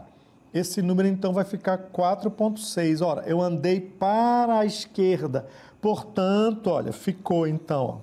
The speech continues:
quatro vezes dez eleva-, ó, desculpa, vamos ver aqui. Deixa eu exatamente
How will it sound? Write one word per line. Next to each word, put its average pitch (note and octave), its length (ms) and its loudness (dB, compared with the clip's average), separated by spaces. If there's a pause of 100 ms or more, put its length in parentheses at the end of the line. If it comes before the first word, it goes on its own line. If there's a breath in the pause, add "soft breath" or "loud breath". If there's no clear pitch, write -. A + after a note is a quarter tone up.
quatro E3+ 960 0 (580 loud breath)
vezes C#3+ 480 -2
dez C#3+ 880 0
eleva-, D3 600 -2
ó, B2+ 200 -2 (440 loud breath)
desculpa, D3 580 -4
vamos D3 340 -4
ver D3 200 0
aqui. C#3+ 420 -4 (340 loud breath)
Deixa D3 480 0
eu D3+ 400 0 (360 loud breath)
exatamente D#3+ 1160 -4